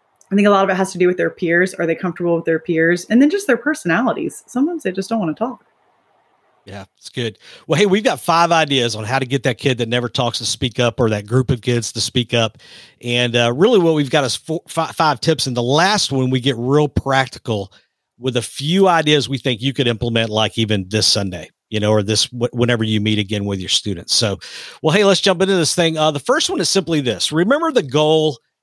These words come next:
Speaker 2: is not to change an introvert into an extrovert, uh, but to create an environment where they will speak up. You know, I just think we, uh,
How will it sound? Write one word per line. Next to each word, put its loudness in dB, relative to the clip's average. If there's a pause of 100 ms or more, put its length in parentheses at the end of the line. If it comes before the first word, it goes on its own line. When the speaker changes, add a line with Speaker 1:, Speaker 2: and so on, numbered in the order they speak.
(100)
Speaker 2:
is -8
not 0
to -4
change 2
an -2
introvert 0 (100)
into -2
an -2
extrovert, -6 (460)
uh, 2
but -2
to -2
create 2
an 2
environment 0
where 2
they 0
will -2
speak -6
up. -14 (800)
You 4
know, 4
I 2
just -2
think -2
we, 4
uh, 4